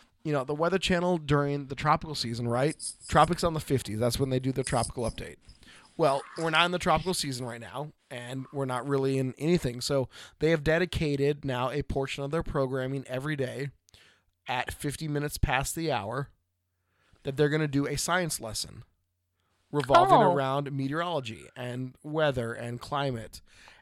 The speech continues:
Speaker 1: And it is absolutely a fantastic idea.
Speaker 2: I love that. That's so good.
Speaker 1: Right? I mean, you can tu-,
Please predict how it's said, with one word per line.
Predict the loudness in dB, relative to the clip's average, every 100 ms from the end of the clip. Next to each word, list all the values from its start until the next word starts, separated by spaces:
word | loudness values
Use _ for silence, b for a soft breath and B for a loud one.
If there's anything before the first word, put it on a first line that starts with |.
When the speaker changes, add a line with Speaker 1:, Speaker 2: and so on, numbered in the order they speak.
| b
Speaker 1:
And | -2 -2 -4 -6
it | -2
is | -2 -4 2
absolutely | 6 6 4 0 2 4 2 2
a | -2
fantastic | -2 -4 -4 -4 -2 -2 -2 -4 -4
idea. | -6 -8 -12 -16 _ _ _ _ _ _ _ 4
Speaker 2:
I | 8
love | 10 8 8
that. | 8 8 8 2 -4 _ _ -6
That's | -6 -2
so | -2 0
good. | 0 0 0 -4 -6
Speaker 1:
Right? | 0 2 2 0
I |
mean, | 0 0 -4
you | -10 -6 -6
can | -4
tu-, | -2 0 -2